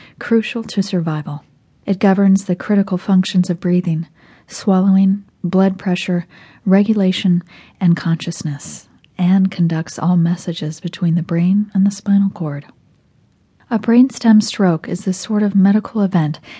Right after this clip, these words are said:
that can result in death immediately or soon thereafter. But in Kathy, who was young and otherwise good health, the stroke disconnected her brain from the descending motor tracks of her brainstem,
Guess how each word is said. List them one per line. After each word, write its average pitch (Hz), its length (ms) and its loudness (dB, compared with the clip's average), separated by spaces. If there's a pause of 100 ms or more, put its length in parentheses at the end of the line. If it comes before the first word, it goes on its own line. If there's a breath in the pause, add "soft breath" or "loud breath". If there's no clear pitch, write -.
(100)
that 185 140 -2
can 185 160 4
result 190 500 2
in 170 160 2
death 180 300 -2
immediately 180 760 2 (280 loud breath)
or 180 120 0
soon 185 300 2
thereafter. 165 640 -2 (560)
But 240 140 0
in 240 160 6
Kathy, 185 640 -4 (160)
who 220 100 0
was 220 240 0
young 175 480 2
and 175 200 0
otherwise 196 520 -2
good 185 240 -2
health, 156 400 -8 (420 loud breath)
the - 120 -2
stroke - 520 -4 (100)
disconnected 190 760 -2
her 180 140 -6
brain 156 480 -2
from 160 240 -2
the 170 80 -2
descending 185 600 0
motor 170 260 -2
tracks 156 460 -10
of 175 120 -12
her 175 120 -6
brainstem, 180 680 -2